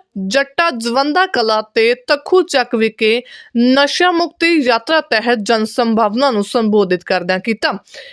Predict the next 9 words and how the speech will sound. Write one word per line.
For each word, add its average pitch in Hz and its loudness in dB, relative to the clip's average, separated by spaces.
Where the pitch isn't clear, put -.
ਇਸ 254 0
ਮੌਕੇ 320 0
ਸਰਦਾਰ 320 0
ਲਾਲਜੀਤ 233 0
ਸਿੰਘ 302 -2
ਭੁੱਲਰ 262 0
ਨੇ 302 0
ਕਿਹਾ 294 0
ਕਿ 285 0